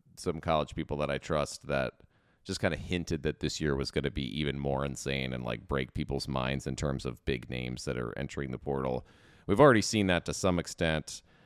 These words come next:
Tyler Van Dyke, Miami quarterback, K J Jefferson announced today from Arkansas that he's entering the portal. Cameron Ward,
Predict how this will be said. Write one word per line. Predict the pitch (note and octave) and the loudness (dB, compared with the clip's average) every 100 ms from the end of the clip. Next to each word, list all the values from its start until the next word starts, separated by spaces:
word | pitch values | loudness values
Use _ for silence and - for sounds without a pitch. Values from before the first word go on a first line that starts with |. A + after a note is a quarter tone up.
| _ - | _ -4
Tyler | F#2+ F2 F2 | 2 4 4
Van | D#2 E2 D#2 | 2 2 2
Dyke, | F#2 F#2 F2 - - - | 4 4 4 0 -10 -6
Miami | D#2 D#2 E2 E2 | -2 0 2 0
quarterback, | - F2+ E2+ E2 E2 D#2+ D#2 - | 2 2 2 4 4 4 2 -4
K | - E2 | -2 0
J | D#2 D2+ | 2 0
Jefferson | C#2+ D#2+ D#2+ D#2 F2+ D#2 | 2 0 0 -2 0 2
announced | D#2 D#2+ D#2+ - | 2 0 -2 -4
today | D#2 D#2 D#2 D2+ | 0 4 4 4
from | D2 D2 - | 0 -4 -2
Arkansas | D2+ - D#2 - D2 C#2 | -2 0 -2 0 2 2
that | A#1+ | -2
he's | - A2+ G2+ | -2 0 4
entering | G#2+ G2+ G#2 G2+ G2 F#2+ - - _ _ | 4 4 4 6 6 2 -2 -14 _ _
the | - | -4
portal. | - G2+ G2+ G2 F#2+ F#2 | 0 6 8 8 8 6
Cameron | - F#2 E2+ D#2+ C#2+ D2+ | 4 2 2 2 0 2
Ward, | E2+ F#2+ G2 F#2+ F2+ | 4 8 8 8 4